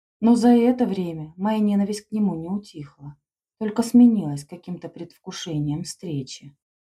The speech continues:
Дурость какая. В кабинет врываюсь разъяренной фурией.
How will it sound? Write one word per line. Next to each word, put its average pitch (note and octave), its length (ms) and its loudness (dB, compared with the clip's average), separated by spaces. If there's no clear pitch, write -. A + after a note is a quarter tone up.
Дурость D3+ 420 -4
какая. C3+ 560 -12
В A3+ 100 -4
кабинет G3+ 480 2
врываюсь F3 440 -2
разъяренной F3 760 -4
фурией. C#3+ 640 -8